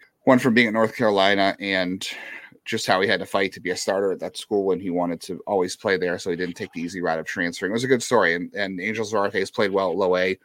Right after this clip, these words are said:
He should be at high A right now. No offense to Isaiah Green. Seems like a good kid, but Isaiah Green was on the developmental list for, like,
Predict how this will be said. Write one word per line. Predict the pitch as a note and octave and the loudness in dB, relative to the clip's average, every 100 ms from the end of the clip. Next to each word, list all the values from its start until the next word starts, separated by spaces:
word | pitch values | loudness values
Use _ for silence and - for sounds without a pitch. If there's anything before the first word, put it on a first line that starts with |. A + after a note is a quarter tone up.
| _ _ _ | _ _ _
He | - F3+ | 4 4
should | - | 4
be | A#2 G#2+ | 2 2
at | |
high | A2+ G2+ F#2+ | 4 4 6
A | |
right | F#2 F#2 | 6 4
now. | F#2 F#2+ | 4 4
No | G#2 B2 | 6 6
offense | A#2+ A#2 G#2+ - | 6 4 0 2
to | |
Isaiah | F2+ F#2 G2 F#2+ | 2 4 2 2
Green. | F#2 F#2 | 0 -2
Seems | F2+ A2 | -2 -6
like | G#2 | -4
a | F2+ | -2
good | F#2+ | -4
kid, | - G2 F2 | 0 2 2
but | G2 E2+ _ _ _ _ - | -2 -4 _ _ _ _ -4
Isaiah | F2+ A2+ G2+ | -2 2 2
Green | G2 F#2 | 2 -4
was | F#2+ | -2
on | F2+ | -4
the | |
developmental | F2+ F#2+ D2+ E2+ E2+ | -2 -2 -2 -2 -4
list | F2 E2 - | -4 -8 -6
for, | |
like, | D#2+ E2 | -4 -4